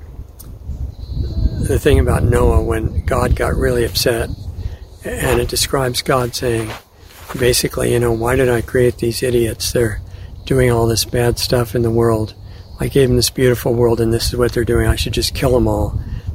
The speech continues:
And except for Noah, of course, and, uh, the people on the ark, and the animals and everybody on the ark, and we'll save them, start over. But these other guys, I'm just gonna slaughter them because they're such idiots,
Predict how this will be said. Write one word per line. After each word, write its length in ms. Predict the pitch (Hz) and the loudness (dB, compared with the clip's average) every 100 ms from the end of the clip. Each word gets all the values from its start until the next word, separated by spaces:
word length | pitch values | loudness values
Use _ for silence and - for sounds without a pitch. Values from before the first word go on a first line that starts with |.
| - - | -6 0
And 260 | 120 113 | 2 4
except 320 | - - 151 | 2 2 2
for 100 | - | 4
Noah, 300 | 123 120 110 | 4 4 2
of 60 | 110 | 0
course, 360 | - 113 113 120 | -4 -4 -4 -4
and, 180 | 107 - - - - - - - - | -6 -8 -16 -16 -16 -20 -20 -10 -2
uh, 140 | 120 | 0
the 100 | 113 | 0
people 320 | - 127 - | 2 2 4
on 140 | 113 110 | 2 2
the 120 | 110 | 2
ark, 380 | 110 110 - - - - - - - | 0 -2 -4 -2 0 2 0 -2 0
and 140 | 135 | 2
the 120 | 127 | 2
animals 400 | 123 117 117 117 | 2 2 0 0
and 80 | 123 | -2
everybody 400 | 117 113 117 117 | 0 2 2 0
on 140 | 110 113 | 0 0
the 120 | 113 | 0
ark, 260 | 107 - | -2 -4
and 140 | 120 113 | -4 -4
we'll 100 | 110 | -2
save 340 | - 151 135 | 2 2 2
them, 320 | 127 117 107 - - - - | 2 2 0 -6 -12 -16 -14
start 320 | - - 139 127 | -6 0 4 4
over. 220 | 117 113 | 2 0
But 140 | 120 | -2
these 200 | 139 120 | -2 0
other 180 | 143 123 | 2 2
guys, 260 | 117 107 - | 0 2 2
I'm 180 | 131 | 2
just 260 | - - - | 2 -2 -2
gonna 140 | 117 | -2
slaughter 520 | 110 - 120 117 113 110 | 0 2 2 2 0 -2
them 360 | 110 - - - - - - | 0 0 -2 -6 -8 -10 -8
because 240 | 139 - 127 | -6 -4 0
they're 120 | 123 | 0
such 280 | - 127 - | 0 0 2
idiots, 520 | 123 110 - - | 0 2 0 0